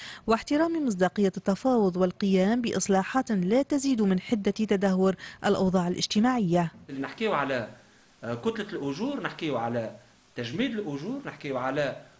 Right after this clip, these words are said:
Speaker 2: وقف الانتدابات، وقت اللي نحكيو على مؤسسات العمومية نحكيو على ممكن بيع جزء من حصص الدولة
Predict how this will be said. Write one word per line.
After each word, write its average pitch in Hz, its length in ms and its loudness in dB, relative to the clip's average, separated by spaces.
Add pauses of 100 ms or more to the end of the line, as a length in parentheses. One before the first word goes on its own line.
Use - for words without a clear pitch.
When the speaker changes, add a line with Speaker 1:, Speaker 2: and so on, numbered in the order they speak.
(120)
Speaker 2:
وقف 226 320 -4
الانتدابات، 160 800 -8
وقت 139 140 -10
اللي 180 120 -4
نحكيو 175 220 -4
على 156 140 -2
مؤسسات 165 460 -10
العمومية 165 400 -6
نحكيو 156 360 -6
على 156 280 -2
ممكن 170 440 -6 (560)
بيع 165 440 -2
جزء 180 360 -10
من 139 160 -8
حصص 185 360 -10
الدولة 147 500 -4